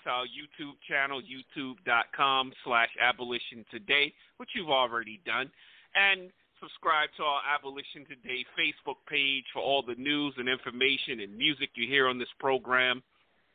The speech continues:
Abolition Today is also available on all major podcast platforms. Remember to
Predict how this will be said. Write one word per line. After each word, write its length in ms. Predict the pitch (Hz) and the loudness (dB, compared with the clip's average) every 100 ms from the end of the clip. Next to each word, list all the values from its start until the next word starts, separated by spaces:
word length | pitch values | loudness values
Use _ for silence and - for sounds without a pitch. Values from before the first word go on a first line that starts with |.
| _ - | _ -2
Abolition 560 | 156 156 156 156 - 131 | 2 2 -2 -10 -10 -18
Today 440 | 139 113 143 143 | -16 -2 0 0
is 100 | 127 | -2
also 480 | 135 139 - 131 117 | -4 -6 -6 -8 -6
available 520 | 117 135 135 120 117 | -2 -2 -2 -8 -8
on 100 | 120 | -4
all 160 | 127 123 | -2 -4
major 360 | 120 120 120 113 127 | -2 -4 -4 -10 0
podcast 500 | 117 110 127 107 - - | 0 0 -4 -8 -10 -2
platforms. 680 | 160 156 - 165 147 147 147 _ _ _ _ _ | 2 2 -2 -10 -8 -8 -10 _ _ _ _ _
Remember 280 | 110 131 | -16 -4
to 80 | 131 | -4